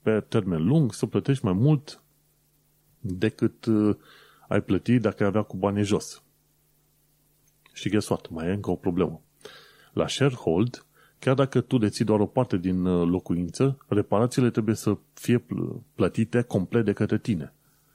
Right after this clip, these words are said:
Și atunci e o, e o discutat-, e o chestie de discutat acolo, ce an-, ce reparații trebuie făcute, ce sunt acoperite,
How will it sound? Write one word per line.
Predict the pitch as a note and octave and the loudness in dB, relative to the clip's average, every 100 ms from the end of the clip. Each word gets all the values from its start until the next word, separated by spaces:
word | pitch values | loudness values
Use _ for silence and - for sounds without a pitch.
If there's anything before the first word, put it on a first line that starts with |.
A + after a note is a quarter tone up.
| _ _ - | _ _ -20
Și | - G#2 | -8 -4
atunci | - A#2 A2 - | 0 2 2 0
e | A2 A#2+ | 2 4
o, | C#3 C#3 B2+ A#2 _ | 4 4 2 -2 _
e | - B2+ | -2 0
o | |
discutat-, | A#2+ B2 B2 B2 A2+ - - | 2 -2 -2 0 -2 -2 -6
e | A2+ A2 | 0 2
o | A#2 | 2
chestie | A2 C3+ B2 | 2 0 0
de | G#2+ | 0
discutat | G2+ G2+ - - A2 | 2 0 -2 -2 -2
acolo, | F2 - F#2+ F2+ | -2 0 0 0
ce | - | 0
an-, | B2 A2 G2 F#2+ - | 0 0 -2 -4 -8
ce | - A#2 G#2 D#2+ | -2 0 2 0
reparații | G2+ G#2 G2 - - | 0 2 0 0 -4
trebuie | F2+ F2+ | -2 -2
făcute, | F#2 - C3+ - G#2+ | -2 -4 -4 -2 -2
ce | - | -2
sunt | - G2+ | -4 -4
acoperite, | F#2 A2 - A#2+ B2 G#2+ | -4 -4 0 0 0 -2